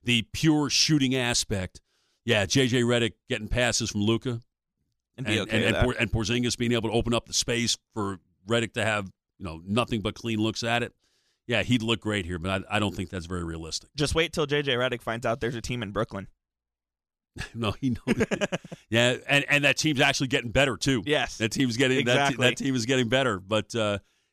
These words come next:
Speaker 1: yeah, I, I think he's, I know he's really enjoyed his time in Philadelphia. And, uh, um, you know, he hasn't always played great in the playoffs. Uh, but,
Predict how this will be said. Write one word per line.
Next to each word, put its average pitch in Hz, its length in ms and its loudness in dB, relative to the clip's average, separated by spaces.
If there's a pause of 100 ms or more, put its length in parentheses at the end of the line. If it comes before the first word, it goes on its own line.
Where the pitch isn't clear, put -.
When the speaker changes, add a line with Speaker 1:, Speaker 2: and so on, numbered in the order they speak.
Speaker 1:
yeah, 107 180 -8
I, 113 280 0
I - 40 4
think 127 280 -2
he's, 123 420 0
I 127 140 2
know 139 300 6
he's 110 200 -4
really 127 420 0
enjoyed 113 360 2
his 101 100 -2
time 113 320 0
in 98 80 0
Philadelphia. 107 600 -2 (360)
And, 98 260 0
uh, 92 100 -6 (180)
um, 90 360 -6 (240)
you 107 100 -4
know, 98 40 0
he 107 100 2
hasn't 131 220 2
always 127 220 2
played 120 340 -2
great 117 260 2
in - 60 -12
the 107 60 -8
playoffs. 113 600 -4 (340)
Uh, 95 260 -8
but, 101 360 -2